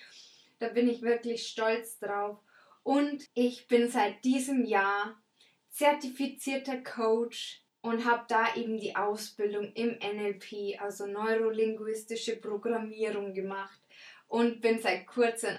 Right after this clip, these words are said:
au-, auch zertifizierte Hypnotiseurin. Und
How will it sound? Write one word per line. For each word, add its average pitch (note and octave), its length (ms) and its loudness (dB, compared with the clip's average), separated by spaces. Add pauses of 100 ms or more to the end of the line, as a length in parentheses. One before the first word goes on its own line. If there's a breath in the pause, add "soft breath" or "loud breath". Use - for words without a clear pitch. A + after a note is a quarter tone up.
au-, F3+ 420 -2
auch F#3+ 320 6 (200)
zertifizierte A3 1000 -2
Hypnotiseurin. G3 1500 -4 (840 loud breath)
Und G#3+ 480 0